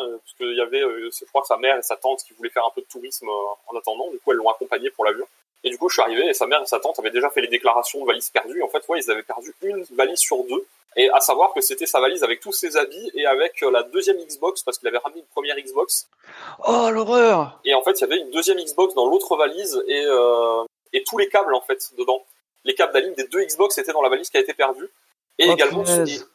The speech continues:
Speaker 1: et, et également son contrôleur perso était dedans.
Speaker 2: Ah putain, j'avais qu'une, euh,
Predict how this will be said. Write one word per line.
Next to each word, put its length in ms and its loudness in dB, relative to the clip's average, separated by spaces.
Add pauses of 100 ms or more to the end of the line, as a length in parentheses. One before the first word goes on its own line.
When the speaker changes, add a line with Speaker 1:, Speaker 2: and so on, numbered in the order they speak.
(200)
Speaker 1:
et, 60 0
et 40 2
également 300 2
son 180 -2
contrôleur 480 0
perso 380 0
était 120 -4
dedans. 280 0 (800)
Speaker 2:
Ah 100 -2
putain, 200 0
j'avais 240 0
qu'une, 240 -2
euh, 320 2